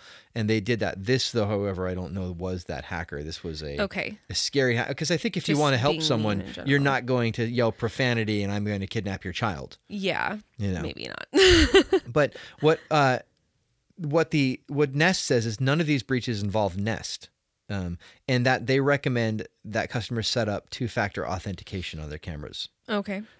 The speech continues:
Speaker 1: Uh, I'm sorry, Nest.
Speaker 2: Mm.
Speaker 1: It kinda is you.
Speaker 2: Like, they're going through you.
Speaker 1: They're us-, yeah, they, you, they had to hack
Speaker 2: It's the network
Speaker 1: you.
Speaker 2: you set up.
Speaker 1: They'd hack your device.
Speaker 2: Yeah.
Speaker 1: So, I, yeah,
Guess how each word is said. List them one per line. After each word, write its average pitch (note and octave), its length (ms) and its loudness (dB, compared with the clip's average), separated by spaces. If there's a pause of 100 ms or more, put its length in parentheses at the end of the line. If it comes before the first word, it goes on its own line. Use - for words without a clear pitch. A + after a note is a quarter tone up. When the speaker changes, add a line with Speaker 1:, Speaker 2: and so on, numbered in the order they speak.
(120)
Speaker 1:
Uh, E3+ 300 6 (100)
I'm F#4 120 2
sorry, G3+ 400 4
Nest. A2+ 460 0
Speaker 2:
Mm. - 60 -14 (200)
Speaker 1:
It - 200 -2
kinda D4 460 2
is E3+ 280 2
you. D#2 240 -4 (240)
Speaker 2:
Like, G#3+ 160 -2
they're A#3 80 -2
going A#3+ 260 0
through A#3+ 220 -6
you. E3+ 460 -8
Speaker 1:
They're F#3+ 160 4
us-, G3+ 340 2
yeah, G3 240 4
they, E3+ 160 2
you, E3+ 220 0
they G3 120 4
had G#3 200 2
to F3+ 60 0
hack F3 220 0
Speaker 2:
It's - 100 -4
the A3+ 60 0
network A3+ 260 4
Speaker 1:
you. G#2 100 2
Speaker 2:
you G#3 120 0
set G3 280 -6
up. F3+ 260 -4
Speaker 1:
They'd D3+ 180 2
hack D3 240 0
your C#3+ 140 2
device. F#2 720 -2 (160)
Speaker 2:
Yeah. - 460 -6
Speaker 1:
So, B2+ 320 4
I, C3+ 220 0
yeah, D#3+ 280 4